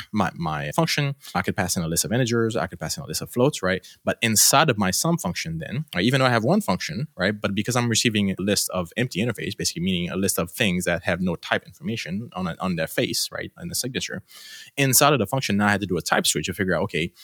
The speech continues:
let me get to the underlying type of whatever it is I'm currently iterating on," right? So now I'm like, Okay, if this is an integer, right,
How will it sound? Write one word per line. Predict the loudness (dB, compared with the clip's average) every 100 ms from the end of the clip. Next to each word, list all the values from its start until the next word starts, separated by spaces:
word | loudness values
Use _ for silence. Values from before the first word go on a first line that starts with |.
| -20 -20 -4 4
let | 6
me | 6
get | 4
to | 2
the | 2
underlying | 4 6 6 6 4 0 -2
type | 0 2 0 -2
of | -2 0
whatever | 2 2 4
it | 4
is |
I'm | 2 0
currently | 0 0 0
iterating | 0 -2 -6 -14
on," | -20 _ -14 -8
right? | -6 -8 _ -20 -10
So | 2 4 4
now | 4 6
I'm | 6
like, | 6 4
Okay, | 4 2
if | 4
this | 2 2
is | 2
an |
integer, | 4 4 4 2 0 _ _ -20 -10 0
right, | 0 0